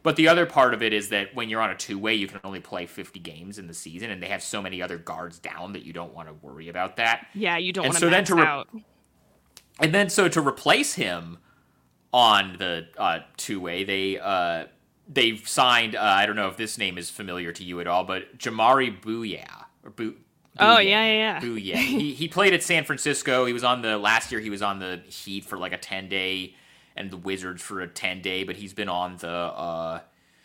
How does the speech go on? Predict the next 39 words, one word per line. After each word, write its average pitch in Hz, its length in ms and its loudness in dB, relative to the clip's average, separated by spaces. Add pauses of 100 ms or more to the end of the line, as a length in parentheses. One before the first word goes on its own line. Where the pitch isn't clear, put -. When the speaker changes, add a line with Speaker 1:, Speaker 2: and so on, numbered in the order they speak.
(480)
Speaker 1:
you 127 80 -6
know, 110 60 0
he 120 220 -4
was, 127 160 -2
he's 135 140 -2
been 127 100 2
on 110 120 -2
the 107 100 -2
Miami 95 520 0
G 85 240 -12
League 90 240 -12
team, 92 320 -14
so, 85 420 -10
you 82 100 -16
know, 76 60 -18
and - 160 -18
he, 156 140 -6
he 170 220 -2
played 208 240 2
last 107 260 4
night 87 340 -8
for 95 160 -12
his 85 120 -12
first 98 280 -10
game. 98 140 -10
He 120 80 -6
looked 123 180 -4
okay. 104 240 -4
So 143 220 2 (280)
the 190 100 8
starting 339 420 8
lineup 180 380 8
for 131 160 2
tomorrow 87 600 0
is 107 160 -8
gonna 120 220 -2
be 90 500 -8
Skylar 156 420 2
Mays, 92 520 -2